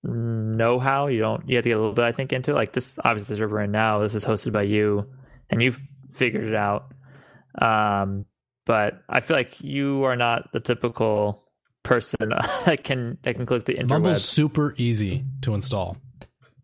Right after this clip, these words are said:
Speaker 2: Uh, I
Speaker 1: Mm-hmm.
Speaker 2: wouldn't recommend this for a bunch of, like, a bunch of students. If
Speaker 1: Mm-hmm.
Speaker 2: you, if your goal is to
Speaker 1: Make it easy.
Speaker 2: um,
Speaker 1: Super easy.
Speaker 2: to just convey knowl-, to, to make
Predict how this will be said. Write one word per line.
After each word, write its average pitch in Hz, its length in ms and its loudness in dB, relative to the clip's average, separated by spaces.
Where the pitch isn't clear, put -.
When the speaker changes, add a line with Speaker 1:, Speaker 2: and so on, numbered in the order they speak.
Speaker 2:
Uh, 98 320 0
I 127 180 4
Speaker 1:
Mm-hmm. 135 120 2
Speaker 2:
wouldn't 143 220 2
recommend 113 460 0
this 98 360 -4
for 107 140 -2
a 101 60 -2
bunch 104 300 -2
of, 98 420 -2
like, 95 200 -6
a 113 80 -2
bunch 107 160 -2
of 92 60 -2
students. 113 720 -2
If 117 160 4
Speaker 1:
Mm-hmm. 107 100 2
Speaker 2:
you, 104 220 0
if 113 140 0
your 131 120 2
goal 123 360 2
is 120 200 -2
to 98 500 -4
Speaker 1:
Make 113 140 2
it - 120 0
easy. 107 240 2
Speaker 2:
um, 95 540 -2
Speaker 1:
Super - 340 0
easy. 101 240 2
Speaker 2:
to 98 60 2
just 127 500 0
convey 113 480 2
knowl-, 101 340 0
to, 117 180 0
to 110 220 -2
make 117 420 0